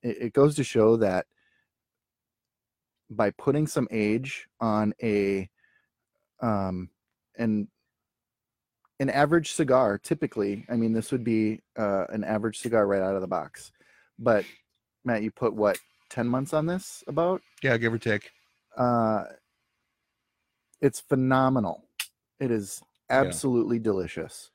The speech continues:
Speaker 2: I mean, it, it tastes like a Pepin cigar. It tastes like a
Speaker 1: It
Speaker 2: Garcia,
Speaker 1: really does.
Speaker 2: like a My Father cigar.
Speaker 1: Yeah.
Speaker 2: But it's,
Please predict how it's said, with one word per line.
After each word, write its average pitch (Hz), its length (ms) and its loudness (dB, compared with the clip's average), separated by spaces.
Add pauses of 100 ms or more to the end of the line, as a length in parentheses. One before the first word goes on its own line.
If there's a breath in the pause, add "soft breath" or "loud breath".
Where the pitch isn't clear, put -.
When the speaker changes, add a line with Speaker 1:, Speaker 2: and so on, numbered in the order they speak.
(140)
Speaker 2:
I 104 60 -12
mean, 101 160 -6
it, 98 220 -6
it 104 160 -4
tastes - 280 0
like 135 160 2
a 110 60 -4
Pepin 98 420 -6
cigar. 78 360 -4
It 60 120 -12
tastes 107 260 -4
like 95 160 -2
a 90 80 -6
Speaker 1:
It 131 40 0
Speaker 2:
Garcia, 92 480 2
Speaker 1:
really 87 140 2
does. 90 280 -2
Speaker 2:
like 87 140 -2
a 85 60 -8
My 87 220 -2
Father 85 360 0
cigar. 71 400 -6 (720)
Speaker 1:
Yeah. 90 100 2
Speaker 2:
But 87 200 4 (100)
it's, - 540 -4